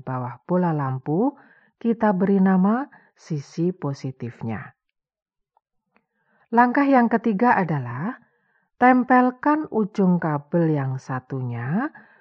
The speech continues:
ke ujung baterai yang ada tanda negatifnya. Pada gambar ditandai dengan huruf B.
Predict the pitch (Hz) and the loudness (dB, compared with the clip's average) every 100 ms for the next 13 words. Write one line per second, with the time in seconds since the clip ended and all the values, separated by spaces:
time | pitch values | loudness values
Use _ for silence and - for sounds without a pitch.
0 | _ 226 220 226 196 214 202 180 175 175 | _ 2 2 2 2 4 4 6 2 0
1 | - 190 214 233 180 151 - 147 143 139 | -2 0 0 0 0 -2 -4 -6 -6 -8
2 | - 190 196 190 214 208 170 160 139 - | -4 0 2 4 4 2 2 -2 -6 -6
3 | 135 - 127 123 131 220 285 _ _ _ | -10 -10 -10 -8 -6 -8 -8 _ _ _
4 | _ _ _ 165 151 - - 175 185 202 | _ _ _ -6 -4 -6 -4 0 4 4
5 | 202 214 233 - 151 - 139 135 131 165 | 2 0 -6 -6 -6 -4 -4 -4 -4 -4
6 | 190 151 131 135 175 - 175 185 190 - | -4 -4 -4 -2 -2 -4 -2 0 0 -2
7 | _ 160 120 - | _ -2 -2 -8